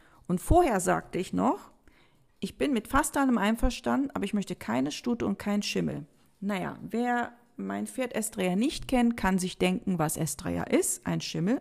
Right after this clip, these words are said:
und eine Stute. Also hat sie mir dieses Pferd gezeigt, das wurde, ich sag mal, ähm, auf dem Reitplatz wurde das ablongiert, also die Idee war ablongieren, aber das Pferd hat sich eigentlich zentrifugiert, ja, also die war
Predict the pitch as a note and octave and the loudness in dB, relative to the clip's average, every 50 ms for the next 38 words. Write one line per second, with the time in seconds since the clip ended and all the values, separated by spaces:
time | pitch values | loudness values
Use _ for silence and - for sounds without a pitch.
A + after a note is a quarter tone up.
0 | - - - D3+ D3 - - - F#3 A3+ D4+ - - C#4+ G4+ - - - - - | -4 -10 -8 -6 -6 -6 -4 -2 -2 -2 -2 -2 -2 -4 -4 -4 -6 -16 -18 -20
1 | - - - - - - - - - - - - - - - - - - - - | -20 -20 -20 -20 -20 -20 -20 -20 -20 -20 -20 -20 -20 -20 -20 -20 -20 -20 -6 2
2 | - C4 C#4+ D4 C4+ C4 C4 B3 A#3+ A#3+ - A#3 A3+ G3+ G#3+ F#3+ F3+ - - - | 6 8 8 8 8 6 6 4 4 4 6 6 6 6 4 2 0 -2 -4 -2
3 | - F#3 - - - D#3+ - - C#4 C4 C4+ C#4 C#4+ C#4 - - - G#3 G#3 - | -2 -2 -2 -2 -8 -6 -2 2 4 6 6 4 4 0 -6 -6 -4 -4 -4 -2
4 | - G#3+ G#3 G3+ G3 F#3+ F3+ F3 F3 E3+ D#3+ - - - - G3+ - - G#3 G#3 | -2 0 2 2 4 4 4 4 4 2 2 -2 -4 -6 -6 -4 -2 -2 -2 -2
5 | - G#3 F#3+ E3+ E3 E3 D#3+ - - - - - - - E3+ D#3+ - - - - | 0 0 0 2 2 0 0 -2 -4 -6 -8 -10 -8 -6 -6 -6 -8 -10 -10 -6
6 | - - A3 A#3+ A#3 - A#3+ G#3+ G3+ G3 G3 F#3+ F#3 - - - E3+ - F3+ F#3 | 0 0 0 0 0 0 0 2 2 2 0 0 -2 -6 -8 -10 -6 -2 0 0
7 | G#3+ C4 C4+ - - - A#3+ A3 A3 A3 A3 - - - - G3 G3+ G3+ G3+ F#3+ | 0 0 -2 -6 -4 -2 0 0 0 -2 -4 -6 -6 -6 -6 -4 0 0 0 0
8 | F3+ F3 E3+ - - - G3+ - - B3 B3+ B3+ B3 A#3 - B3 C4+ C4+ - - | 0 -4 -4 -4 -2 -4 -4 -2 -2 0 2 2 0 0 -2 -4 -4 -4 -2 -2
9 | G3+ F#3+ F#3+ - - - F3 - G#3+ B3+ B3 - - - - F3+ - - A#3 B3+ | -4 -4 -4 -6 -8 -8 -4 -2 -2 0 0 0 0 0 -2 -4 -2 -2 0 0
10 | B3+ B3+ A#3 - - C4+ C#4 C4+ A#3+ - G3+ G3 G3 F#3+ - - - - F#3 F#3 | 2 0 -2 -2 -2 -2 -2 0 0 -2 -2 0 0 -2 -4 -4 -2 -2 -2 0
11 | - A3 A#3 - - G#3 - - E3 E3 F#3+ G#3 - - - G#3 G#3 G3+ - - | 0 -2 -4 -4 -6 -6 -2 -2 -2 0 -2 -4 -4 -6 -4 -2 -2 -2 -4 -4
12 | - F#3 F3+ - - F3+ D#3+ - - - - - D3+ F3 F3+ - - F3 E3+ E3 | -8 -8 -6 -6 -8 -8 -6 -6 -10 -8 -6 -2 -2 -2 0 0 -2 -2 -2 -4
13 | E3 - E3+ E3+ F#3+ - - - | -4 -6 -4 -2 0 0 0 -2